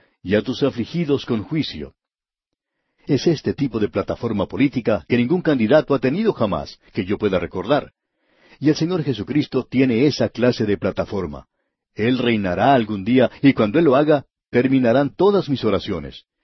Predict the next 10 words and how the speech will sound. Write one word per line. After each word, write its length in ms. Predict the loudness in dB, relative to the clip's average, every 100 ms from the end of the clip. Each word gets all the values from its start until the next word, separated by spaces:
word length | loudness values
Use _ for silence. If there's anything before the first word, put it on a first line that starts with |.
| _
Ya 220 | -2 0
no 120 | 2
tengo 260 | 0 0 0
que 120 | 2
orar 220 | 2 2
más. 360 | 2 0 -2 -8 _ _ -2
Todo 340 | 0 2 0
se 140 | 0
habrá 280 | 0 2 2
realizado. 640 | 4 2 0 0 0 0